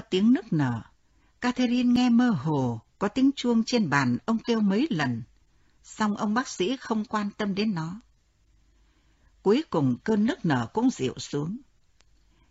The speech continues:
Catherine rút khăn tay ra xỉ mũi. "Xin lỗi ông. Ông có thể giúp tôi được không?" Bác sĩ Nicodemus đáp,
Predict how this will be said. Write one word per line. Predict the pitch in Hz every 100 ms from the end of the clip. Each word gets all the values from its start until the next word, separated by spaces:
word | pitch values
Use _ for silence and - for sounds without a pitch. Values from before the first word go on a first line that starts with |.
| -
Catherine | 202 208 196 196 190
rút | 175 269 392
khăn | - 202
tay | - 208
ra | 190 208 190
xỉ | - 139
mũi. | 113 117 214 262 _ _ _ -
"Xin | - 214
lỗi | 160 131 240
ông. | - 190 185 _ _ _ _ _ _ _ _
Ông | - 226 220 220
có | 285
thể | - 147
giúp | 120 269 -
tôi | 233
được | 170 131
không?" | - 214 226 - _ _ _ _ _ _ _ _ _ _ _ _ _ _ _ _ _ -
Bác | 233
sĩ | - 180 226
Nicodemus | 226 190 196 185 247 -
đáp, | 196